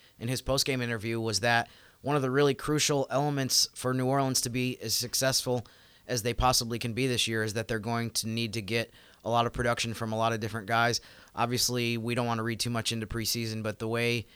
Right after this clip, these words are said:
Zion has played so far, it looks like he's gonna be able to, to put up some decent numbers scoring the ball. But, uh, you know, Drew Holiday also has a, a track record of scoring, but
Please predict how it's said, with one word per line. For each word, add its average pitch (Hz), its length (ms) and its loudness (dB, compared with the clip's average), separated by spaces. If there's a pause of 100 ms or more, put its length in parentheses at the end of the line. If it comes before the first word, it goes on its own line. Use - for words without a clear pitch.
(180)
Zion 113 640 2
has 117 140 -4
played 120 220 -2
so 117 120 -2
far, 110 260 2
it 107 80 -2
looks 113 180 -2
like 110 140 -4
he's 113 160 -4
gonna 113 200 -4
be 110 120 -2
able 110 200 -2
to, 101 180 -6 (400)
to 113 80 -6
put 127 160 2
up 120 100 0
some 120 140 -2
decent 113 340 0
numbers 113 360 -2
scoring 117 420 -2
the 104 60 -6
ball. 107 340 0 (320)
But, 127 260 2 (400)
uh, 123 60 -8 (100)
you 135 100 -4
know, 117 220 -2
Drew 113 300 -2
Holiday 123 380 6
also 123 240 4
has 120 200 2
a, 107 80 -6 (180)
a 113 80 -6
track 120 360 2
record 117 260 0
of 104 80 -4
scoring, 113 360 -2
but 107 120 -6